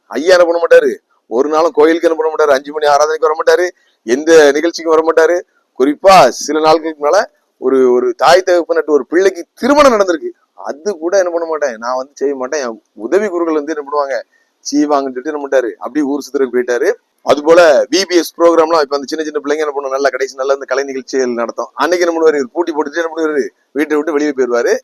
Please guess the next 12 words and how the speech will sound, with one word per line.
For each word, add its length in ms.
அது 200
போல 360
ஒரு 120
நல்ல 280
பழமொழி 380
சொல்லுவாங்க, 420
"சந்தனம் 600
மிஞ்சினா 420
எங்கெல்லாம 460
பூசுவாங்களா?" 480
அதே 160
மாதிரி 440